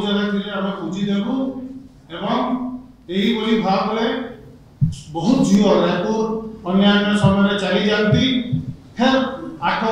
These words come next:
ଦିନ ଦଶ ଦିନ ପରେ ଝିଅମାନେ ଫେରି ଆସନ୍ତି ଏବଂ ଆସନ୍ତାକାଲି ଗୋଲାମୁଣ୍ଡା ବ୍ଲକକୁ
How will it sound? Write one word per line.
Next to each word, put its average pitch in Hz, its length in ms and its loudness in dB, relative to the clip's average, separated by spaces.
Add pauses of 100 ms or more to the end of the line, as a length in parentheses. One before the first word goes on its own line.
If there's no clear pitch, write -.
ଦିନ 214 260 -2
ଦଶ 196 180 2 (140)
ଦିନ 202 180 2
ପରେ 202 180 0 (100)
ଝିଅମାନେ 196 340 2 (100)
ଫେରି 202 180 2 (100)
ଆସନ୍ତି 202 380 -2 (680)
ଏବଂ 196 180 0 (140)
ଆସନ୍ତାକାଲି 220 840 2 (1000)
ଗୋଲାମୁଣ୍ଡା 233 600 8 (120)
ବ୍ଲକକୁ - 1040 0